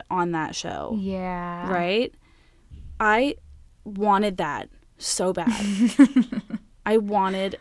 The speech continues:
Speaker 1: a huge Sweet sixteen.
Speaker 2: Get, like, three
Speaker 1: Which
Speaker 2: cars for your gift.
Speaker 1: Yeah, like, they would always have that part where they would send everybody outside and you'd know they're getting a car. I wanted to be rich like that so bad.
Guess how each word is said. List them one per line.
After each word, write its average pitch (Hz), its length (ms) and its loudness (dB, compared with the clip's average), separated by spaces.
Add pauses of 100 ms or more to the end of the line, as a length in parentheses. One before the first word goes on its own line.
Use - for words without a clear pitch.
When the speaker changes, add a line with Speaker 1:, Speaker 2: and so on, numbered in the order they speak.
Speaker 1:
a 202 40 -6
huge 190 580 -4
Sweet - 220 -4
sixteen. - 720 -8
Speaker 2:
Get, - 220 0
like, 196 220 -4
three 233 300 2
Speaker 1:
Which 214 80 -4
Speaker 2:
cars 190 480 2
for 208 140 -4
your 185 160 -4
gift. 180 760 -4 (560)
Speaker 1:
Yeah, 269 760 2
like, 233 300 -2
they 285 120 6
would 294 220 4
always 285 340 4
have 277 180 -2
that 269 180 0
part 294 280 0
where 233 100 0
they 226 100 2
would 220 120 -2
send 180 240 -4
everybody 240 420 0
outside 302 460 2
and 247 140 4
you'd 233 140 2
know 175 260 -2
they're 226 140 -2
getting 269 260 2
a 285 80 0
car. 247 560 -2 (840)
I 208 80 -2
wanted 208 200 0
to 180 60 -6
be 180 140 -4
rich 180 380 -2
like 170 220 -6
that 165 360 -6
so 180 540 -2
bad. 170 460 -6